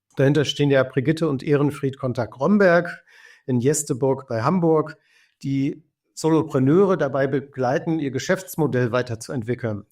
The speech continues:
Die haben sehr gute Bücher geschrieben, die habe ich alle gelesen und bei jedem Buch gedacht, das Finanzielle kommt viel zu kurz. Ja, also, äh, das ist aber entscheidend. Was nützt das beste und schönste Geschäftsmodell, wenn du nicht s-, äh, substanziell gut von leben kannst?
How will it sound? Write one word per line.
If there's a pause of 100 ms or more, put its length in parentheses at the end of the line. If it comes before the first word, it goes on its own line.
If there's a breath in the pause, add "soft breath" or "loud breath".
(120)
Die
haben
sehr
gute
Bücher
geschrieben, (440 loud breath)
die
habe
ich
alle
gelesen
und (380)
bei
jedem
Buch
gedacht,
das
Finanzielle
kommt
viel
zu
kurz.
Ja,
also,
äh,
das
ist
aber
entscheidend.
Was
nützt
das
beste
und
schönste
Geschäftsmodell,
wenn
du
nicht
s-,
äh,
substanziell
gut
von
leben
kannst?